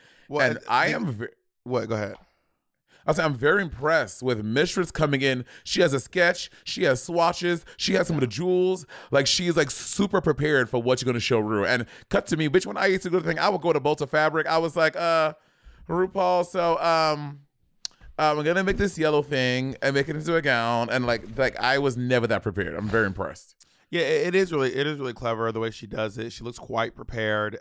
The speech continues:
Speaker 1: Um, Mistress is a very good drag queen. Not only is she a good drag queen, she's very good at Drag Race. Mistress Isabelle
Speaker 2: Mm-hmm.
Speaker 1: Brooks is very good,
Speaker 2: Mm-hmm.
Speaker 1: specifically at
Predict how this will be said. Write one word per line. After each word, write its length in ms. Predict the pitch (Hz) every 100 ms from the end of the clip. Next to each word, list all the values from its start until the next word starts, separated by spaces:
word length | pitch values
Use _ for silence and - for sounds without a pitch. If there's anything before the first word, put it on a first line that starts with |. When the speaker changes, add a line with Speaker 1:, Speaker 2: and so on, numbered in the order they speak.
| -
Speaker 1:
Um, 440 | 107 104 101 104 120
Mistress 400 | 170 - 622 494
is 120 | 320
a 160 | 151 113
very 500 | 127 127 123 117 - _
good 160 | 117 110
drag 260 | 107 104
queen. 400 | - 107 107 107
Not 200 | 113 151
only 160 | 190 175
is 60 | -
she 120 | 120
a 20 |
good 140 | 123
drag 240 | 113 104 107
queen, 340 | 131 131 131 _ _ _
she's 240 | - 190 135
very 440 | 101 143 160 156
good 240 | 123 131 123
at 360 | 120 110 -
Drag 480 | - 110 110 113 -
Race. 420 | 78 - - - _ _ _ _
Mistress 460 | 127 160 190 202 -
Isabelle 320 | 165 160 151
Speaker 2:
Mm-hmm. 60 | 151
Speaker 1:
Brooks 300 | 135 - -
is 240 | 117 95 - -
very 580 | 131 139 147 151 151
good, 580 | 147 107 127 120 107 101
Speaker 2:
Mm-hmm. 140 | 95 98
Speaker 1:
specifically 840 | 92 90 - 165 175 185 170 151 -
at 280 | 123 120 107